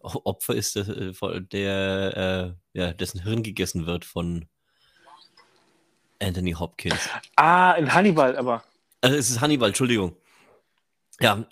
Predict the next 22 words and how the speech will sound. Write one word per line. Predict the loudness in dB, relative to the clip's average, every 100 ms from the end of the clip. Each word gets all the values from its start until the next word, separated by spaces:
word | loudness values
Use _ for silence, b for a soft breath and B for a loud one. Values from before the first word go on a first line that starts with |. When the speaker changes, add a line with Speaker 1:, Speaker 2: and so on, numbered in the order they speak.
| -2
Speaker 1:
und, | 0 2 2
Speaker 2:
Ich | 0
hab |
Speaker 1:
äh, | 0
Speaker 2:
mich | 2
jetzt | 0 2
grad, | -2 -2
ich | -10
hab | -6
mich | -6
jetzt | -6
grad, | -8 -8 b b b b _ -20 -12
ich | -8
hab | -6
Das | -8
Schweigen | -6 -4 -4
der | -6
Lämmer | -10 -10
jetzt | -12 -8
so | -6 -4
oft | -4
gesehen. | -4 -2 0 0 -2